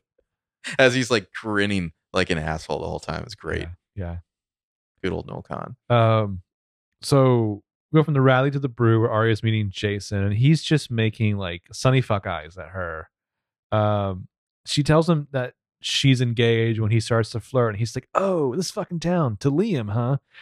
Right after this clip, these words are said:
Speaker 2: And she's like, "To Ezra." And he's like, "What the fuck?"
Speaker 1: Oh, the, the line's just like, "I'm engaged to Liam, to Ezra."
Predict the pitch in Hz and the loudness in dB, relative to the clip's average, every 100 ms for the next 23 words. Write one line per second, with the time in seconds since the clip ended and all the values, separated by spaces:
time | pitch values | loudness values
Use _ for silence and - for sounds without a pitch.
0 | - 139 175 160 151 - _ - 285 294 | -6 -2 2 2 2 -2 _ 0 4 4
1 | 285 294 294 262 - 120 120 107 107 110 | 4 4 2 -2 -4 -2 -2 -2 -4 -4
2 | 117 156 - 143 123 _ 220 208 170 180 | 0 0 2 0 -2 _ 2 2 0 -2
3 | 139 - - _ _ - 156 - 147 151 | -2 -8 -14 _ _ -10 -10 0 2 4
4 | 139 117 135 135 127 104 98 - 110 104 | 2 2 0 4 2 2 -2 -8 -10 -10
5 | - 113 107 95 92 82 82 - _ - | -6 -2 -2 -2 -2 -4 -6 -14 _ -8
6 | 87 113 175 69 - _ _ _ _ _ | -4 -2 -2 -4 -12 _ _ _ _ _
7 | _ - - 85 - 50 | _ -4 -2 -2 -4 -12